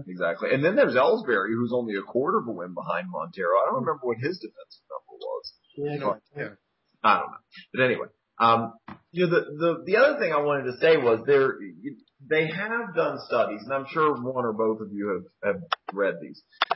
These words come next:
Speaker 1: where it talks about the, the marginal value of a win is a little bit different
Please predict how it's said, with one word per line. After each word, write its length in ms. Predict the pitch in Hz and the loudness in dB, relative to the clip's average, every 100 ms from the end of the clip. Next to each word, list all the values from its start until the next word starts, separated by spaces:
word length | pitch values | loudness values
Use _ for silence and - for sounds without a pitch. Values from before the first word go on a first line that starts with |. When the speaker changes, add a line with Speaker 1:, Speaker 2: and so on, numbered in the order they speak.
| - _ _ - | -8 _ _ -2
Speaker 1:
where 140 | 135 | 0
it 60 | 135 | 2
talks 320 | 196 320 185 | 2 2 0
about 320 | 147 131 123 | 2 4 4
the, 120 | 123 - | 2 -2
the 80 | 127 | -4
marginal 720 | 127 131 151 190 202 175 147 | -2 2 4 2 0 -2 0
value 640 | 123 131 156 139 120 110 98 | 0 2 2 0 -2 -4 -2
of 140 | 101 | -4
a 80 | 101 | -4
win 560 | 104 156 220 87 - - _ _ _ - | -4 -2 -2 -4 -12 -20 _ _ _ -2
is 260 | 226 254 233 | 0 2 0
a 60 | |
little 540 | 165 147 170 214 240 160 | -2 0 0 2 0 0
bit 320 | 170 - - | -2 -2 -2
different 480 | 143 156 - - | -4 -4 -10 -16